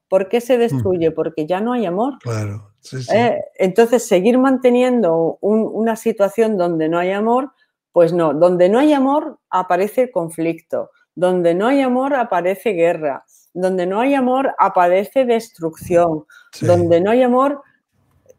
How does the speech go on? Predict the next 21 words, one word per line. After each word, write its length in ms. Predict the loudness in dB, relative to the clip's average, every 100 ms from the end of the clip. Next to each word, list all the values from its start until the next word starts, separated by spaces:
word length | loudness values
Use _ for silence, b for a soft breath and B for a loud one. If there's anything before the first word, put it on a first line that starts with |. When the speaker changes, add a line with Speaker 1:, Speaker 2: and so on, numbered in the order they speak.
| -8
Speaker 1:
donde 440 | -2 0 2 2
no 160 | 2 2
hay 160 | 2
amor, 400 | 0 0 -4 -6 -4
para 260 | 0 0
que 120 | 0
aparezca 840 | -2 0 0 -2 -2 -2 -2 -4 _
el 180 | -4 -2
amor. 420 | 0 0 -2 -4 -4
Hay 160 | -2
cosas 420 | 0 -2 -2 -4 -2
que 140 | 0
hay 160 | 0 2
que 220 | 2 2
eliminarlas 800 | 2 0 0 -2 0 0 0 -2 0
para 180 | -2
que 140 | 0 0
vuelvan 460 | 2 2 0 -2
a 40 | -4
aparecer 520 | -4 -6 -4 -6 -6
cosas 480 | -4 -2 -2 -4 -6